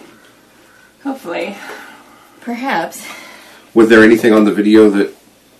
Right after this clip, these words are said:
Speaker 3: on the, the recorder that would broadcast it somewhere else? <clears throat>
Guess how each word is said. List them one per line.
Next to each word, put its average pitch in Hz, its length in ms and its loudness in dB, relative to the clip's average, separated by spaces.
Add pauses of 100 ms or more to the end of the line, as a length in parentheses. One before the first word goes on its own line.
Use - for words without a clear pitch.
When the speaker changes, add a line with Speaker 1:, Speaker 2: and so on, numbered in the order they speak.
(160)
Speaker 3:
on 101 180 -4
the, 95 200 -4
the 90 320 -8 (580)
recorder 101 420 0
that 101 140 0
would 95 240 -6 (240)
broadcast 90 580 -4
it - 220 -8
somewhere 123 360 -6
else? - 320 -6
<clears throat> - 100 -18